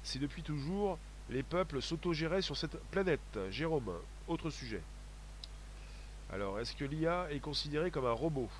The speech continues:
Ma fille me dit oui. L'I A, c'est, c'est plutôt un logiciel, des lignes de code,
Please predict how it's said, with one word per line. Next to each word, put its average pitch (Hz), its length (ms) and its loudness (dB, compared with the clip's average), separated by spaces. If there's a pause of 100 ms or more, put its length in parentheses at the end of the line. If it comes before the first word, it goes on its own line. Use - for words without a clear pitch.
(100)
Ma 117 120 2
fille 170 180 -4
me 147 100 0
dit 117 140 -4
oui. 127 420 -4 (2000)
L'I 110 200 0
A, 131 100 2
c'est, 101 640 0
c'est 104 180 0
plutôt 131 260 -2
un 107 60 2
logiciel, 117 580 0 (400)
des 113 80 4
lignes 135 140 0
de 127 120 4
code, 117 380 6